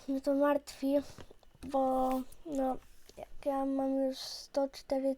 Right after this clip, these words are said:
cytryn, a tutaj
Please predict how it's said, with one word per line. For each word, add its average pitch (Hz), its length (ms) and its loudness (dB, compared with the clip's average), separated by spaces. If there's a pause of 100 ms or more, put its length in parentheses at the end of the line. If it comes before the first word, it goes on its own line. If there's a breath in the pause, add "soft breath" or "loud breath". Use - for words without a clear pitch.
cytryn, 269 640 -2 (1800)
a 233 100 -6 (260)
tutaj 269 680 0